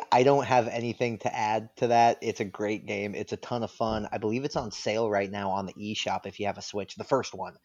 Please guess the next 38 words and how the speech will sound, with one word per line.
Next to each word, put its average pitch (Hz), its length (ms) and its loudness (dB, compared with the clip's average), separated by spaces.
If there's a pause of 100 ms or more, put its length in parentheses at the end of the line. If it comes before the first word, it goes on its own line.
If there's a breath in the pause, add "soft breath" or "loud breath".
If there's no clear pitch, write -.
(120)
not 117 220 2
We 113 140 0
Love 104 180 0
Katamari, 98 500 -4
but 87 120 -12
Katamari 95 420 -8
Damacy, 95 460 -8 (320)
it, 113 100 -8
depending 104 320 -2
on 101 140 -2
when 101 100 -4
this 95 160 -8
goes 95 180 -6
live. 92 400 0 (680)
If - 200 -10
you 107 80 0
haven't 95 180 -4
played 101 220 2
it 101 80 0
and 101 100 -10
you 95 80 -4
want 101 300 -4
just 104 260 -8
the 104 80 -2
weirdest 92 400 -6
fucking - 240 -8
game 95 180 -8
you've 95 120 -10
ever 92 160 -6
seen, 98 360 -12 (320 soft breath)
it's, 104 140 -4
like, 95 140 0
eight 104 200 -6
bucks, 104 380 -4 (140)
totally 101 260 2
worth 95 260 0
it. 101 160 -6 (340 soft breath)
Um, 110 340 2